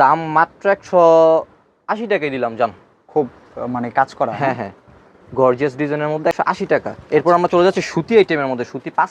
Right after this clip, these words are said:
Speaker 1: হাত। এখন যা দেখাবো সবগুলো সুতি পাঁচ হাত কাজ করা।
Speaker 2: সুতি পাঁচ হাত কাজ করা,
Speaker 1: হ্যাঁ, এই যে ফিরোজা কালারের মধ্যে, এগুলো সব গর্জিয়াস একটা ডিজাইন।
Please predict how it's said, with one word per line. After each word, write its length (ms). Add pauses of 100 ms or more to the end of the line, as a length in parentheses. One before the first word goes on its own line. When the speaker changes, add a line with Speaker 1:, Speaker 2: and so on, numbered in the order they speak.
Speaker 1:
হাত। 120 (720)
এখন 240
যা 60 (100)
দেখাবো 240 (100)
সবগুলো 360
সুতি 240
পাঁচ 160
হাত 160
কাজ 180
করা। 160 (200)
Speaker 2:
সুতি 260
পাঁচ 200
হাত 160
কাজ 180
করা, 160
Speaker 1:
হ্যাঁ, 120
এই 60
যে 140
ফিরোজা 320
কালারের 320
মধ্যে, 220
এগুলো 180 (100)
সব 120 (180)
গর্জিয়াস 400 (520)
একটা 140 (100)
ডিজাইন। 280